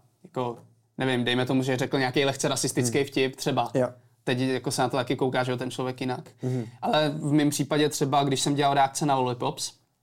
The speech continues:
Speaker 1: nevím, jestli jsi viděl, to jsou moje milionový reakce, to mají největší views teďka.
Speaker 2: Hmm, mys-,
Speaker 1: Tak,
Speaker 2: myslím, že jo.
Speaker 1: no, tak to byly malý, to jsou vlastně, to je skupina malých holek,
Speaker 2: Mhm.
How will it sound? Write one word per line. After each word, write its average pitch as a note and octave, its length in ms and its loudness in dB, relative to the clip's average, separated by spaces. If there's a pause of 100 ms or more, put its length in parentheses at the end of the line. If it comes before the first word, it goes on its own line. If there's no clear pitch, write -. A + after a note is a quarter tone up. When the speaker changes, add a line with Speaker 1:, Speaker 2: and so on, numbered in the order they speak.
Speaker 1:
nevím, C3 200 -2
jestli B2+ 260 -2
jsi B2+ 80 -4
viděl, B2 320 -4
to B2+ 100 -8
jsou C3+ 120 -2
moje B2+ 160 -2
milionový B2+ 560 0
reakce, B2 540 -4
to C3+ 60 -8
mají B2 240 -2
největší B2 400 -4
views B2+ 320 -6
teďka. - 420 -8
Speaker 2:
Hmm, C3 420 2 (240)
mys-, B2+ 220 -8
Speaker 1:
Tak, C#3 240 4
Speaker 2:
myslím, C3+ 160 0
že A#2+ 60 2
jo. A#2+ 140 -6 (100)
Speaker 1:
no, C3+ 260 4
tak C3+ 180 -4
to D#3 100 2
byly D#3 500 2 (180)
malý, D#3+ 540 2
to D#3+ 140 -4
jsou E3+ 160 2
vlastně, D#3 260 2
to D#3+ 60 0
je E3 40 2
skupina E3+ 320 0
malých E3 280 2
holek, D3 440 0
Speaker 2:
Mhm. C3 260 -2